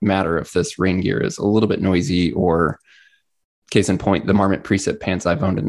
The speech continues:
the past, actually still own, uh, are black. I don't care. And because of all that, my budget can be really, really low. Um, again,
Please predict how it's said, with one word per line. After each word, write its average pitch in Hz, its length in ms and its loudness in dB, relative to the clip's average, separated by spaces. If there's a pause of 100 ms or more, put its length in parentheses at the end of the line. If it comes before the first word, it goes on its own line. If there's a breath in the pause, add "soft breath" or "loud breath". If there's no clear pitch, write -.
(140)
the - 80 -10 (180)
past, - 300 -4
actually - 200 -4
still - 320 -4
own, - 280 -2 (420 soft breath)
uh, - 220 -2
are 90 80 2
black. - 420 -2 (240)
I - 40 -10
don't - 220 -4
care. - 480 -4 (720)
And 113 80 2
because 110 240 4
of 107 100 4
all 98 200 6
that, 98 360 2
my 104 100 0
budget 95 440 -2
can - 160 -10
be 90 100 -2
really, 98 680 2
really 90 500 0
low. - 400 -2 (920 soft breath)
Um, 95 480 -2 (760)
again, 101 420 0